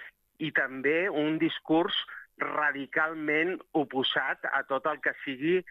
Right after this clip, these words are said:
el progressisme. I jo crec que aquest discurs no té gaire, no té gaire arrel a la societat catalana. Jo crec que no, que la gent, que si fin-, sentissin més els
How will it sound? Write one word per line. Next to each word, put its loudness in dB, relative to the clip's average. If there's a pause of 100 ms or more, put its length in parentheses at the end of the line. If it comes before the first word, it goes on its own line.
(300)
el -4
progressisme. -2 (300)
I -2
jo 2
crec -2
que 0
aquest -6
discurs 2 (160)
no 2
té 0 (100)
gaire, 0 (640)
no 2
té 0
gaire 0 (640)
arrel 0
a -2
la 0
societat -2
catalana. 0
Jo -2
crec -4
que 0
no, -2
que -2
la -4
gent, 0 (360)
que 0
si -4
fin-, 2 (160)
sentissin 0
més 0
els -6